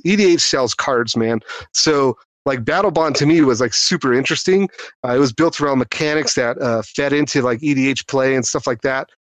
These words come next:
And the foils were, like, sick value too. That was one of the things is, like, when you have a set like Battle Bond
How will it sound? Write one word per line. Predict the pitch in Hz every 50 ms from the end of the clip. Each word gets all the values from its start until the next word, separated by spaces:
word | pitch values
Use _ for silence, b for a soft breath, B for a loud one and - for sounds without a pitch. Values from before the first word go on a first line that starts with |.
| B B B B B -
And | 143 147 147 139
the | 135
foils | - - 170 170 175 170 175 175 165 143 127
were, | 135 135 131 127 117 117 120
like, | 120 117 117 117 113 _
sick | - - - - 165 139 -
value | 123 131 127 123 123 120 117 117
too. | - - - 180 135 110 101 b b b _ _ _ -
That | 147 170
was | 180 139
one | 151 170 165
of | 156
the | 143 120
things | - 196 196 185 143 139
is, | 135 117
like, | 135 131 113
when | - 151 143
you | 143 151
have | 170 165
a | 147
set | - - 170 156 170
like | 151 131 127 113 110
Battle | 127 165 214 240 208 156
Bond | 135 135 131 127 131 131 127